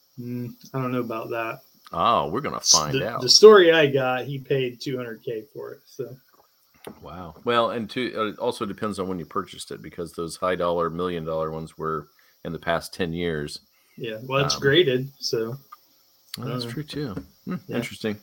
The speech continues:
Speaker 2: Okay. Well, I'm jealous of that, 'cause who wouldn't
Speaker 1: Yeah.
Speaker 2: want an Action <laughs> number one graded
Speaker 1: No
Speaker 2: sitting in
Speaker 1: kidding.
Speaker 2: your house?
Speaker 1: Yeah, right.
Speaker 2: Okay, maybe I wouldn't want it sitting in my house, <laughs> but
Speaker 1: Right.
Speaker 2: I definitely would at least like to hold it, get a picture with it, and then sell it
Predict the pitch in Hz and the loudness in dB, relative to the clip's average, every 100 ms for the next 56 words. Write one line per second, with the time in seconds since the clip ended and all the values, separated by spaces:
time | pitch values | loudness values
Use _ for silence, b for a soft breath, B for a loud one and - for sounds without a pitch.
0 | 180 185 175 - - B B B B 135 | -8 0 0 -2 -14 B B B B 8
1 | 131 135 127 135 139 - 113 143 120 117 | 8 8 4 4 4 0 0 2 2 0
2 | 101 98 117 127 113 110 110 104 110 147 | -2 -2 0 2 2 2 2 2 4 4
3 | - 190 156 170 165 180 135 139 175 175 | 8 8 8 8 8 8 8 8 8 8
4 | 127 - 135 156 147 131 - 143 98 151 | 4 4 8 8 8 4 2 0 2 -2
5 | - - 131 123 131 117 120 127 135 135 | -4 -12 -6 -2 0 0 0 0 -2 -6
6 | - - 131 127 104 113 110 107 104 98 | -14 0 2 2 2 2 2 2 0 -2
7 | 82 104 92 85 82 95 85 82 - - | -2 -4 -4 -6 -6 -4 -2 -4 -8 -8
8 | 107 - - 165 113 113 107 127 - 190 | -6 -4 2 2 4 4 4 4 4 6
9 | 151 143 - 98 101 131 143 120 104 98 | 6 4 -2 -4 0 0 0 -2 -2 -2
10 | 90 101 110 - - 104 98 92 - 120 | -6 -8 -10 -10 -8 -6 -6 -10 -8 -6
11 | 127 127 98 95 - 117 - 110 110 123 | -6 -8 -8 -10 -10 -10 -8 -6 -4 -6
12 | - 95 92 92 - - 82 - | -8 -8 -8 -8 -10 -8 -8 -8